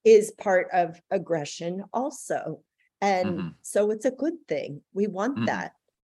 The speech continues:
Speaker 1: We want to build that in our boys.
Speaker 2: Absolutely. Purpose development is crucial. And males are, we gotta teach them to aggressively pursue a purpose.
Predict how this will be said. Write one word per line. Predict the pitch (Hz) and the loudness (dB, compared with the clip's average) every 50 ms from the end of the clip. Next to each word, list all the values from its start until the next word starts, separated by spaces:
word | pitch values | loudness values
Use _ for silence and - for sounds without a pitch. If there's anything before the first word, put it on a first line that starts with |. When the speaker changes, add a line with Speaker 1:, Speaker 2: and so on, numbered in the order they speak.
| _ _ _ _ _ _ - | _ _ _ _ _ _ -4
Speaker 1:
We | 190 202 | -4 -2
want | 185 190 190 185 | -2 -2 -2 -2
to | 170 | -2
build | 170 - 180 180 202 202 202 | -2 0 0 0 0 2 0
that | 190 180 165 - - | 0 0 0 0 -4
in | 190 185 185 | -8 -6 -4
our | 185 185 175 | -4 -4 -6
boys. | - - 196 277 202 147 - - 160 - - - - _ _ _ _ _ _ _ _ _ _ - - | -4 -4 -4 -2 -2 -2 -2 -4 -10 -12 -16 -20 -20 _ _ _ _ _ _ _ _ _ _ 0 4
Speaker 2:
Absolutely. | 127 135 135 - 143 139 151 156 131 110 92 | 4 4 4 4 4 4 4 4 4 2 0
Purpose | - - - - 165 165 165 170 - - | 0 -4 2 4 4 6 6 4 0 2
development | - 127 131 127 127 127 127 120 110 | 0 4 6 8 6 6 4 0 -2
is | 104 - - | -2 -4 -6
crucial. | - - - 131 127 - - 98 80 78 - _ _ _ _ _ - | -10 -2 0 0 0 2 0 -2 -2 -2 -6 _ _ _ _ _ -2
And | 113 104 104 | 0 2 2
males | 107 117 120 127 135 131 135 | 4 6 6 6 6 6 4
are, | 123 110 98 - - 104 | 2 2 0 -2 -8 -4
we | 120 120 104 | -2 -2 4
gotta | 127 117 110 131 165 180 | 6 6 8 8 6 4
teach | - - 120 110 - - | 2 0 -4 -4 -4 -4
them | - 92 92 | -4 -4 -4
to | - 107 98 | -2 -2 -2
aggressively | 92 87 90 92 95 - - 113 104 110 110 | -2 0 2 2 2 2 2 -2 0 0 -2
pursue | 107 - 113 98 - - 117 113 110 | 0 -2 -4 -4 -2 -2 0 0 0
a | 110 | 0
purpose. | - 117 113 117 - - 90 - - - - - | 0 0 0 0 0 -4 -4 -4 -4 -6 -6 -10